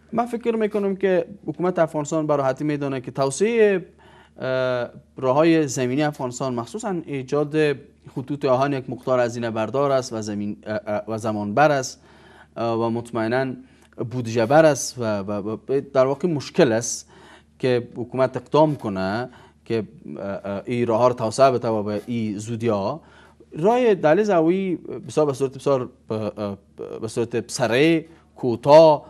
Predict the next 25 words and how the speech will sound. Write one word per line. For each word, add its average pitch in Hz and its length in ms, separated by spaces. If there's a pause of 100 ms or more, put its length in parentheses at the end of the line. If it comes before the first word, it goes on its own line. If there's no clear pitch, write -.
(120)
و 117 80
به 113 120
هنگام 110 440
محصول 123 300
افغانستان 127 420
انتقال 123 440
می‌ده 147 300
و 113 380 (440)
در 113 160
واقع 139 480 (360)
اون 156 120
محصولات، 139 440
اه، 131 280 (560)
افغانی 117 400
که 127 80
در 110 160
افغانستان 110 400
تولید 127 300
می‌شه 117 160
و 104 40
سکتور 208 380
خصوصی 139 360
در 123 80
اون 123 120
بخش، - 360